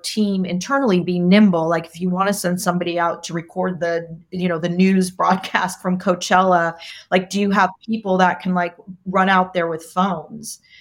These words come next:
Um, you know, my daughter recently shot a campaign for Givenchy, and they did the entire thing on phones all over Paris. So, y-, you know,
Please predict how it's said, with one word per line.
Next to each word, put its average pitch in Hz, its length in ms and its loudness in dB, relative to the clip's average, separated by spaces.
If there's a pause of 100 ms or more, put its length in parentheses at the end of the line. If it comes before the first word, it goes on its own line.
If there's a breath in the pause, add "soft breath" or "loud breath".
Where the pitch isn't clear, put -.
(400 soft breath)
Um, 185 400 2
you 214 80 4
know, 202 60 4
my 196 120 2
daughter 196 420 2
recently 180 460 -6
shot 170 300 -2
a 170 40 -2
campaign 185 640 -4
for 170 140 -8
Givenchy, 165 840 -6
and 165 380 -8
they 185 140 0
did 190 180 -2
the 190 120 -2
entire 190 480 -2
thing 233 300 -4
on 165 140 -6
phones 180 480 -4
all 170 200 -4
over 175 200 -4
Paris. - 800 -6 (340 loud breath)
So, 202 540 2 (240)
y-, 185 120 -14
you 214 140 4
know, 190 260 4